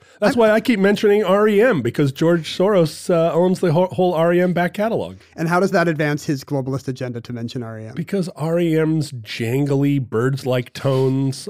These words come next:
Speaker 1: are one of the things that cause people to stop feeling divided from one another and gathering together in a
Speaker 2: To-,
Speaker 1: community
Speaker 2: yeah,
Speaker 1: sphere.
Speaker 2: totalitarianism is impossible when you have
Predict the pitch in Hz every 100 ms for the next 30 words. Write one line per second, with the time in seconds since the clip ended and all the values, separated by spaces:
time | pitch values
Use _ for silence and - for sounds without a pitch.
0 | - 131 135 139 151 151 139 160 160 165
1 | 151 - - 156 147 170 170 165 147 -
2 | 147 151 - 175 175 156 156 233 170 -
3 | 104 101 101 101 101 101 104 110 120 127
4 | 143 160 165 165 185 160 107 98 - 123
5 | 143 143 147 170 202 190 185 180 190 190
6 | 208 185 180 165 165 - 180 185 151 139
7 | 139 147 139 143 131